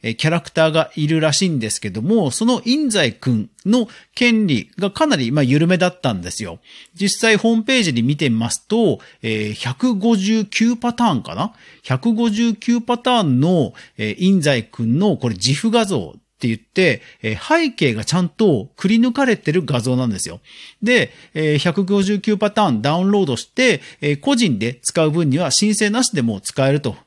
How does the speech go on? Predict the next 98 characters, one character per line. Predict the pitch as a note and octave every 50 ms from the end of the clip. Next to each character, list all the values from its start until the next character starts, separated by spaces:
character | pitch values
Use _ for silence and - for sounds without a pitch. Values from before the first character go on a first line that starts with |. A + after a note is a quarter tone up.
| _ _ - - _ -
い | B2 C3
う | C3+ C3+
こ | C3+ D3+ C#3+
と | - D#3 D3 C#3+ C#3 C#3 C#3 C#3 C#3+ D3 C#3+ - _ _ _ _ A3+
の、 | G#3 A#3 A#3 B3 G3 G#3+ A#3 G#3+ D3+
な | - E3 F3 E3+
ん | D3+ B2+
で | A2 A2
す | - -
よ | A2 G#2
ね。 | A#2 B2+ C3+ - -
だ | F#3 G3 -
か | G#3
ら | F#3 E3+
あ | D#3+
の、 | D#3+ E3
試 | - A3 A3+ B3+
し | C#4+ C4
に | F3+ -
キ | - C4+
ャ | C4+
ン | B3+ A3
バ | F3 C#3
と | C#3
か | - A#2+
に | A2+ G#2+
も | G#2+ G#2
ド | C3+ C3+
ロ | E3 D#3+
ッ |
プ | - - A#2
し | -
て | - A2+
み | - -
た | G#2+
ら、 | G#2+ A2
ち | -
ゃ | E3+
ん | D#3+
と | - E3
背 | - A3+ G#3+ F#3+
景 | - - C#3 A#2 G#2
抜 | G#2 A2+ A#2
か | - D3
れ | C#3+ C#3+
た、 | D3 - - A#3+ A#3+ F3+ - - - - - - - -
あ | B2+ B2
の、 | A#2 B2 -
印 | D#3 E3+ E3
西 | C3+ C#3 B2 A2+
く | - - A#2+
ん | A2+ A2+ A#2
が | C#3 D#3+ D#3+ C3 G2+ F2+ - -
使 | - - - C#3 B2+ C3
え | B2 A#2+
て、 | - _ - A#3 A#3 A3+ G3+ C#3+ A2 - _ - - - - _ _ _ _ _
使 | - - - D3+
え | D3 D3+
ま | D#3 D#3+
し | -
た | - C3
の | A2 G#2+ G2
で、 | A#2 E3+ F#3 F3 - - - _ -
ま | F#3 F#3+ E3+
あ、 |
個 | - - B3+
人 | G#3 F#3+ C#3 G2
で | G2+ A2+ -
使 | - - - D3 C#3+
う | C#3
分 | C#3 D3+ C3+
に | A2
は | F#2 F#2+
全 | G#2 B2 B2+ A#2+
然 | A#2 C3 B2 A#2 A#2 A#2 _ _ _ _ _ _ _ _ _ _ _ _ _ -
使 | - - C3
っ | B2+ -
て | - -
い | C3 D#3
い | D3+
ん | D3 A#2+
だ | B2 C3
な | D#3+ E3 C#3+ C3
と | - - - B2+
い | C3+ D3+
う | D#3
こ | - F3+ F3
と | A3 A3 F#3+ E3
で、 | F3 A#3+ C4 B3 F3+ -
お | G#3 G#3+ A#3 A#3 A3
ー、 | G3
す | - - F#3
ご | A3 A3+ A3
い | G3
な | F#3+ G3 G3 F3+ -
と | - -
思 | - C#3+ D#3 E3+
っ | F3